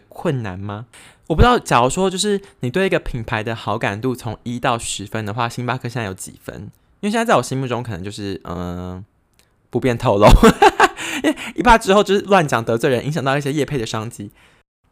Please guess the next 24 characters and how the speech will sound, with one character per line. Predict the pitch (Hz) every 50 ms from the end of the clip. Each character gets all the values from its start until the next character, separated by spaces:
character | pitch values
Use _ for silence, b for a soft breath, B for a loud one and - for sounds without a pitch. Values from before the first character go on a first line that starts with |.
| _ _ B B B B B B B
我 | - 190 175
来 | 151 170
跟 | 175 202 214
大 | 220
家 | 208 196 190
说 | 196 - - 180
说 | 170 - 170 147
我 | 117
最 | - 147 143
近 | 147
去 | 151 156
星 | - - 135
巴 | 135 120 123
克 | 127 135
都 | 120 120 -
遇 | 139
到 | 135 123 113
哪 | 110 110 107 110
些 | - - 117
奇 | 113 - - - - - - -
谈。 | - - - - - 123 - _ B B B B B B B
就 | B - 254
是 | 247 269
呢， | 247 208 170 165 175